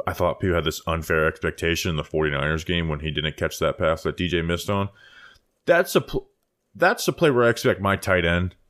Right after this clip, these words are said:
to have the strength to bring that carry, bring that ball in. I, I, that's just, like, you, that's a kinda you gotta have it type of play. The one on the left sideline, that's a tough catch. Like, I'm not gonna lose my mind about that. But the one that the touchdown, he had him beat.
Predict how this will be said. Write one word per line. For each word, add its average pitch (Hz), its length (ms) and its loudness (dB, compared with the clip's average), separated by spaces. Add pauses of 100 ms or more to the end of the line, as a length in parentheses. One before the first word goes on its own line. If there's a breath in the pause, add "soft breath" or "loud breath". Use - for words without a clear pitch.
(440)
to 87 480 2 (380)
have 95 300 2
the 92 100 2
strength - 480 0
to 87 80 -2
bring 85 220 0
that - 140 -4
carry, 82 300 2
bring 85 240 -2
that 78 220 -2
ball 73 340 2
in. 58 140 -8 (480)
I, - 80 2
I, 135 240 2
that's 170 240 4
just, 165 160 -8
like, 135 180 0 (100)
you, 135 300 -2
that's 160 220 2
a 127 80 0
kinda 131 260 0
you 101 100 2
gotta 95 300 2
have 82 260 0
it 76 120 -4
type 85 180 -2
of 78 100 -4
play. 76 240 -2 (360 loud breath)
The 120 180 4
one 147 260 2
on 160 60 4
the 143 80 6
left 117 240 6
sideline, 101 580 4 (680)
that's 123 240 2
a 107 40 4
tough - 300 0
catch. 85 340 0
Like, 87 120 2
I'm 92 100 0
not 95 160 2
gonna 90 140 2
lose 85 200 2
my 82 120 2
mind 80 240 2
about 73 220 0
that. - 180 -2
But - 100 -4
the 120 80 2
one 160 220 2
that 156 80 2
the 117 100 0
touchdown, 98 400 0
he 95 140 2
had 135 220 2
him 135 120 2
beat. 98 340 2